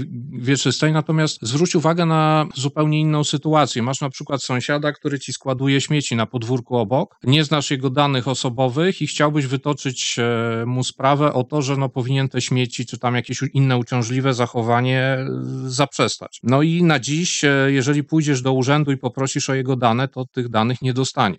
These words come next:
W geoportalu nie możesz sprawdzić księgi wieczystej i danych osobowych tego pacjenta i tak naprawdę nie masz realnych możliwości wystąpienia z-, na legalną drogę prawną przeciwko temu człowiekowi. I to jest realne zagrożenie twoich praw poprzez ochronę danych osobowych.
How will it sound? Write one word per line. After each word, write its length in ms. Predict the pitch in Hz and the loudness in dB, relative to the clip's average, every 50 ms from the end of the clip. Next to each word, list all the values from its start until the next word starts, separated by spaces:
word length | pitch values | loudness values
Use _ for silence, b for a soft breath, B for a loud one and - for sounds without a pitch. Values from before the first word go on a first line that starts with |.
| - - | -6 -2
W 40 | |
geoportalu 680 | 110 117 139 143 147 - - 139 143 - 156 156 156 147 | 2 4 4 4 4 2 0 -2 0 2 2 4 4 4
nie 140 | 131 131 135 | 4 2 2
możesz 280 | 139 147 139 131 127 - | 2 2 2 0 -2 -4
sprawdzić 800 | - - - 135 135 131 120 113 113 110 110 110 - - - - | -4 -6 -2 0 0 0 -2 -2 -6 -8 -8 -6 -8 -8 -8 -8
księgi 320 | - - 139 131 127 131 120 | -4 -2 -2 0 0 0 0
wieczystej 560 | 123 127 117 - 147 131 - - 123 117 117 | 0 0 0 0 -2 -4 -2 -2 -2 -2 -2
i 60 | 107 | 0
danych 300 | 107 127 123 120 117 107 | 0 0 0 0 0 -2
osobowych 480 | 123 120 - 127 120 123 110 110 113 - | -4 -4 -4 -4 -4 -2 -2 -4 -4 -6
tego 240 | - 117 110 120 | -8 -6 -6 -6
pacjenta 540 | 117 - 123 - - 123 107 104 101 - 151 | -6 -6 -6 -4 -2 0 0 0 0 -2 -2
i 60 | 170 | -4
tak 180 | 165 165 160 - | -4 -6 -6 -4
naprawdę 540 | 165 151 - 147 143 127 131 147 156 170 175 - - | -4 -4 0 0 0 2 2 4 2 2 2 2 2
nie 140 | 123 143 160 | 2 4 4
masz 240 | 170 165 151 - | 4 2 2 2
realnych 420 | 156 139 143 143 160 165 160 143 - | 2 4 4 4 4 2 0 -2 -2
możliwości 600 | 139 131 117 120 123 113 117 110 107 - - 147 | -4 -4 -2 -2 -4 -2 -2 -2 -2 -4 -6 -6
wystąpienia 760 | 139 151 - - 147 135 131 - 139 131 131 131 139 143 147 | -4 -4 -4 -4 -2 -4 -2 -2 -2 -2 0 2 2 0 0
z-, 340 | 147 - - - - - - | 0 -2 -6 -6 -6 -6 -4
na 540 | 131 135 135 127 127 127 127 127 127 131 - - | -2 0 0 2 2 2 2 2 0 -2 -2 0
legalną 640 | 123 131 143 135 120 151 151 160 156 135 127 - - | 2 4 4 4 4 4 4 4 4 4 2 0 0
drogę 300 | 117 135 135 120 135 120 | 0 -2 -2 -2 -4 -4
prawną 420 | - 131 123 104 98 110 139 147 | 0 0 0 0 0 -2 -4 -4
przeciwko 420 | - - 147 - 143 - - 151 | -4 -6 -6 -6 -6 -6 -6 -8
temu 240 | - - 123 120 117 | -4 -2 -2 -2 -2
człowiekowi. 580 | - - 147 135 156 147 - 135 110 90 95 - _ - | 0 -2 0 0 0 -2 0 -2 -2 -2 -4 -10 _ -8
I 100 | - - | -4 0
to 120 | - 156 | 0 0
jest 160 | 180 170 - | 0 0 2
realne 400 | 135 135 135 147 165 170 160 143 | 2 4 4 4 4 4 2 2
zagrożenie 760 | 110 120 139 131 127 127 131 127 120 135 156 156 147 131 117 110 | 2 2 2 2 2 2 2 2 4 2 2 2 2 2 0 -2
twoich 440 | - - - 160 156 131 117 - | -2 -2 -2 0 0 0 -4 -4
praw 500 | - _ 131 117 113 135 196 - - - _ | -6 _ 0 0 2 2 0 -4 -8 -12 _
poprzez 420 | - 120 113 - - 156 156 135 | -2 -2 -2 -2 -4 -4 -2 0
ochronę 440 | 151 147 - 139 123 117 110 113 120 | -2 -2 -2 0 0 0 0 0 0
danych 320 | 110 107 104 107 110 - | 0 0 0 0 -2 -4
osobowych. 600 | 113 104 - 139 135 143 135 110 90 104 - _ | -6 -6 -4 -4 0 0 0 0 0 -4 -12 _